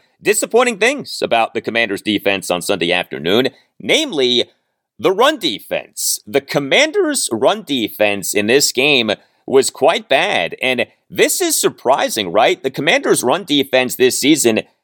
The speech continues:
has been so good. The Commanders for the twenty twenty-two regular season through week eleven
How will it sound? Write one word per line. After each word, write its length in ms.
has 180
been 220
so 260
good. 360
The 120
Commanders 720
for 120
the 80
twenty 320
twenty-two 480
regular 440
season 440
through 160
week 200
eleven 380